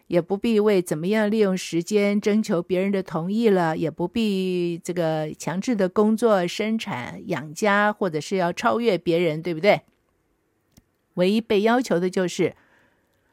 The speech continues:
让自我绽放。作者写得很文学性啊，他说，唯一被要求的就是让自我绽放，如同秋天的花朵，颜色丰富，色调浓郁，在风中挺立。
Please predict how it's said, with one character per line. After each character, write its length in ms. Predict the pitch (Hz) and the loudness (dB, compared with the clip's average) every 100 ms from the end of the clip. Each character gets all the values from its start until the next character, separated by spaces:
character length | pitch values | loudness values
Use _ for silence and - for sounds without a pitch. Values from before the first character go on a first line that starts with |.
| _ _ _ _ _ | _ _ _ _ _
让 320 | 180 170 185 | -2 -2 -4
自 220 | - 190 | -4 -2
我 240 | 160 143 - _ | -2 -6 -12 _
绽 220 | 185 139 | -4 -4
放。 260 | - 156 143 _ _ _ - _ | -6 -8 -8 _ _ _ -20 _
作 140 | 214 190 | -4 -2
者 100 | 165 | -4
写 200 | - 127 | -6 -6
得 100 | 170 | -6
很 140 | 185 | -4
文 220 | 135 214 | 2 4
学 200 | 339 208 | 6 6
性 260 | 190 214 165 | 4 2 -2
啊， 160 | 123 107 | -6 -6
他 140 | 202 | -4
说， 300 | 202 214 220 - _ - _ _ _ | 0 0 -2 -6 _ -20 _ _ _
唯 180 | 185 226 | 4 6
一 160 | 285 | 6
被 220 | 359 349 247 | 4 4 4
要 180 | 262 | 2
求 240 | 262 220 165 | 0 -2 -2
的 100 | 180 | -2
就 200 | 202 185 | -2 -4
是 260 | - 185 | -2 -2
让 200 | 180 185 | 0 -2
自 180 | 180 - | -2 -2
我 180 | 180 139 | -2 -4
绽 260 | - 196 175 | 0 0 2
放， 260 | 190 165 - - - _ | -2 -2 -6 -20 -20 _
如 200 | - 190 | -2 -2
同 300 | 233 190 175 | 0 -4 -6
秋 320 | - 220 208 | -6 -2 -2
天 240 | 208 214 202 | -2 -4 -2
的 100 | 180 | -4
花 300 | - 190 185 | -4 -4 -2
朵， 300 | 170 143 - _ _ _ | -4 -8 -10 _ _ _
颜 240 | 160 170 | 0 0
色 220 | 196 277 208 | 0 0 0
丰 240 | 240 247 | 0 -2
富， 340 | 240 233 160 - _ _ | -2 -2 -2 -6 _ _
色 340 | - - 226 160 | -16 -2 0 0
调 320 | 202 180 147 | 0 -2 -2
浓 320 | 151 139 127 | -6 -8 -8
郁， 240 | 175 170 - _ _ _ _ | -6 -6 -6 _ _ _ _
在 260 | 196 165 | -2 0
风 520 | 160 - 220 214 202 | -2 -2 0 0 0
中 320 | 202 208 202 202 | 0 -2 -2 -4
挺 420 | - - 127 92 | -8 -12 -10 -6
立。 220 | 170 - | -6 -6